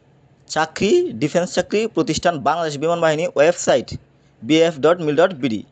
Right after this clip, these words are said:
এই লিঙ্কের মাধ্যমে তোমরা সার্কুলারটি পুরো দেখতে পারবে। এছাড়াও পদের সংখ্যা তিরিশ plus নয়শত ছেষট্টি জন, বয়সসীমা সাড়ে ষোলো থেকে তিরিশ বছর পর্যন্ত, শিক্ষাগত যোগ্যতা অষ্টম থেকে স্নাতক। আবেদনের শেষ তারিখ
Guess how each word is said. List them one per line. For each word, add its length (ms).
এই 120
লিঙ্কের 280
মাধ্যমে 280
তোমরা 240
সার্কুলারটি 440
পুরো 180
দেখতে 220
পারবে। 180
এছাড়াও 420
পদের 240
সংখ্যা 340
তিরিশ 260
plus 240
নয়শত 360
ছেষট্টি 440
জন, 160
বয়সসীমা 440
সাড়ে 280
ষোলো 200
থেকে 220
তিরিশ 240
বছর 160
পর্যন্ত, 280
শিক্ষাগত 400
যোগ্যতা 240
অষ্টম 280
থেকে 200
স্নাতক। 400
আবেদনের 360
শেষ 200
তারিখ 180